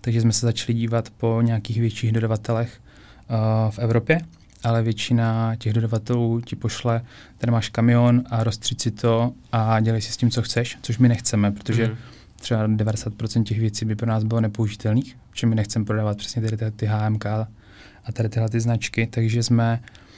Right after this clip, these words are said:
Speaker 1: eh, dlouho hledali nějakého dodavatele, který by to přímo už selektoval pro nás. Takže se nám vlastně podařilo najít z začátku jednoho, který, eh, přímo podle kategorií a našich kritérií nám byl schopný už poslat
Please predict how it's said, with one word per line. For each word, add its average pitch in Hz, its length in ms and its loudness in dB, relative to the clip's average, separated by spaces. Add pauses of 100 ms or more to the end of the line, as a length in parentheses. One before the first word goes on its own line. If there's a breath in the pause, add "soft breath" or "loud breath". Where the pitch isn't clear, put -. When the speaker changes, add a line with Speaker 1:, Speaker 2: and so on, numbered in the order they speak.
(340 loud breath)
Speaker 1:
eh, 113 280 2
dlouho 113 320 4
hledali 117 280 2
nějakého 113 300 2
dodavatele, 113 520 0
který 113 220 -2
by 113 100 0
to 110 120 -4
přímo 113 280 0
už - 180 -4
selektoval 117 520 -2
pro 113 200 0
nás. 104 340 -2 (420)
Takže 110 200 -2
se 113 120 -2
nám 113 80 0
vlastně 113 220 -2
podařilo 117 380 0
najít 117 260 2
z - 60 -8
začátku 113 420 -4
jednoho, 123 340 4 (440 loud breath)
který, 110 440 0 (100)
eh, 117 200 -2
přímo 107 300 -2
podle 110 200 0
kategorií 110 520 -2
a 110 40 0
našich - 260 -6
kritérií 113 480 -2
nám 110 360 2
byl 113 80 -2
schopný 110 480 -2 (380 loud breath)
už - 80 -8
poslat 107 400 -4